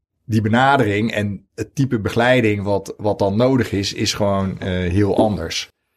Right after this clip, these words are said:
En je zult je ook wel kunnen voorstellen, Bas, dat op het moment, hè, dat zo'n ondernemer zijn kindje verkoopt, in zijn beleving zijn kindje verkoopt, hè, dat hij daar ook behoorlijk emotioneel bij, eh, betrokken is en dat hij het bijvoorbeeld ook helemaal niet leuk vindt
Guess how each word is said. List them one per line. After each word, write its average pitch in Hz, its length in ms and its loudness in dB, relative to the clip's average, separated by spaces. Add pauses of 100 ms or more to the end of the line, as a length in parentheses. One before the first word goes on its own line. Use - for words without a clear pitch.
(340)
En 95 140 -2
je 101 60 2
zult 95 180 0
je 107 80 2
ook 104 80 -2
wel 104 80 0
kunnen 95 220 -4
voorstellen, 98 380 0
Bas, 95 420 -2 (200)
dat 98 340 0 (160)
op 104 160 2
het 101 100 -6
moment, 104 320 2
hè, 104 120 2
dat 104 140 2
zo'n 104 160 -2
ondernemer 107 800 0 (300)
zijn 95 560 -4
kindje 123 340 4
verkoopt, 92 560 -2
in 104 140 -8
zijn 92 160 -2
beleving 101 400 0
zijn 95 160 -6
kindje 87 340 -8
verkoopt, 87 440 -6 (540)
hè, 113 120 -4
dat - 180 -2
hij 113 80 4
daar 98 180 4
ook 98 140 0
behoorlijk 101 540 0
emotioneel 101 640 0
bij, 92 540 0
eh, - 480 -6
betrokken 117 400 0
is 101 160 0
en 110 80 0
dat 104 60 -2
hij 101 80 -2
het 98 100 -2
bijvoorbeeld 104 280 0
ook 107 80 2
helemaal 117 360 2
niet 107 140 2
leuk 127 240 4
vindt 104 340 -2